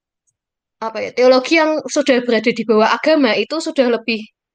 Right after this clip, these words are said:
eh, di bawah agama, di bawah dikti, kebanyakan, kebanyakan atau ini juga aku nggak begitu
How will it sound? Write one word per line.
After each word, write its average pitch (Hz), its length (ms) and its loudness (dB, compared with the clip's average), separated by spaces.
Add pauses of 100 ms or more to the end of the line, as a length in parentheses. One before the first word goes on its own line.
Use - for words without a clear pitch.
(280)
eh, 247 160 -2
di 247 80 -14
bawah 202 240 0
agama, 190 240 -8
di 196 120 -12
bawah 220 200 0
dikti, 226 400 -6
kebanyakan, 208 640 -2
kebanyakan 233 560 0
atau 294 160 -4
ini 339 160 0
juga 269 280 0
aku 302 120 -8
nggak 247 240 -2
begitu 220 180 -12